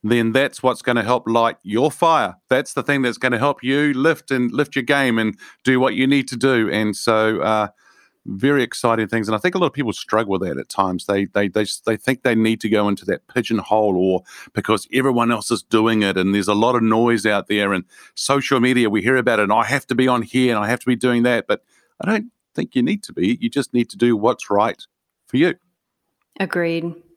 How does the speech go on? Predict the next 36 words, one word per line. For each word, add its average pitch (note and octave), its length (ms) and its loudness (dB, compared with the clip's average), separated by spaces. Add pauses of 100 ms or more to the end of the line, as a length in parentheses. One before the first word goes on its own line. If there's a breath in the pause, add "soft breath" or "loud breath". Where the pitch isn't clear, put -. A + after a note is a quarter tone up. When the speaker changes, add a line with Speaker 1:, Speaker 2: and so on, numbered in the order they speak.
(200)
Speaker 1:
Yeah. G2+ 340 -2 (580 loud breath)
Hey, F3 100 2
so F3+ 280 2 (280)
I'm C#3 140 0
sure E3+ 280 2
that C3+ 180 2
you B2 260 2
talk B2+ 280 -2
with, - 300 -4
uh, G#2+ 240 2
a G2 80 0
lot A2+ 160 2
of G#2 300 -6
people A#2 320 -2
who G#2 160 0
are G#2 160 0
employees, G#2 640 0
and G2 100 -2
I'm G2 80 0
sure A2+ 240 -2
that G#2+ 160 -2
you G#2 240 0
may G#2 240 0
have A2 240 0
even G2 300 -2
some A2 180 0
employees G2+ 420 0
yourself. F#2+ 440 -2 (440 loud breath)
So - 140 2
how G3+ 300 2
are D3+ 100 4
employees' C3 720 0
expectations A#2 960 -4
of F#2 240 -2
leaders G2+ 540 0
changed? G2+ 760 -4